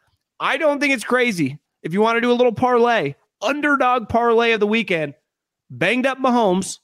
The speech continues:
who Andy, I, I just watched him talk with Brady on, uh, Let's Go podcast, looked in good spirits, doesn't feel worried. But the Bengals, who would be trying to beat the Chiefs four straight times, and the forty-niners, two road teams,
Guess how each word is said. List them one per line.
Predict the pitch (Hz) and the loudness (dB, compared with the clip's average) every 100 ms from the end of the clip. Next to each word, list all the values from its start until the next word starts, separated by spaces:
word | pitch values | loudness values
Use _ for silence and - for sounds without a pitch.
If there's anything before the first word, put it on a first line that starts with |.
| _ - | _ -4
who | 254 | -2
Andy, | - 440 403 359 - | 0 2 2 2 0
I, | 220 | -4
I | 220 | -2
just | 247 | -2
watched | 226 233 220 | 0 0 0
him | 233 | 0
talk | 233 226 226 | 0 0 0
with | 220 | -2
Brady | 196 233 226 226 | 0 0 2 2
on, | 226 226 | 2 2
uh, | 220 214 | 2 0
Let's | 226 - | -2 0
Go | 247 214 | 0 2
podcast, | 214 180 180 180 - | 0 0 0 0 -2
looked | 190 - | -8 -4
in | 214 | -2
good | 208 220 | 0 -2
spirits, | - 214 214 214 | 0 2 2 0
doesn't | 208 208 - | 0 -2 -4
feel | 208 208 | 0 2
worried. | 202 196 165 - _ _ _ _ _ | 4 4 2 -4 _ _ _ _ _
But | 139 156 | -4 -2
the | |
Bengals, | 190 247 240 202 180 - _ | 0 0 2 0 -2 -14 _
who | 156 | 0
would | 175 | 2
be | 165 185 | 2 -2
trying | - 196 196 | 0 -2 0
to | |
beat | 175 202 | -2 -4
the | |
Chiefs | 170 214 - | -4 -4 -4
four | - 202 240 | 0 2 2
straight | - 262 247 | 0 -2 2
times, | 285 247 196 - _ _ _ _ _ _ 156 | 2 2 -2 -6 _ _ _ _ _ _ -2
and | 180 | 0
the | |
forty-niners, | 214 247 254 254 196 107 - | 2 2 2 0 -2 -4 -4
two | 208 247 | -2 0
road | 269 214 | 0 0
teams, | 196 160 170 | -2 -2 -6